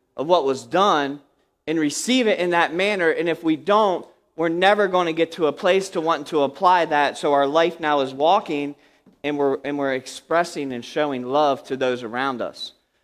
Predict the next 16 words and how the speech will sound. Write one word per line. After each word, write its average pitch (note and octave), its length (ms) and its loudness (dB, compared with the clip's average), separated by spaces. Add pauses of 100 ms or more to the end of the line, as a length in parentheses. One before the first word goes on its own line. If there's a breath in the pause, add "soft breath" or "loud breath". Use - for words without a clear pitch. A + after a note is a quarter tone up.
(520)
Um, D#3 420 2 (1040)
so F#3 220 2
that's A3 280 2
what A#3+ 140 -2
this A3+ 180 0
is F3+ 100 -8
based F3 300 2
off D#3+ 240 0
of, C#3+ 320 2
of C#3 320 0
our C3 160 4
walk B2+ 440 0 (560)
and C3+ 80 -6
a C3+ 40 0
lifestyle. B2+ 640 0
So D3+ 480 2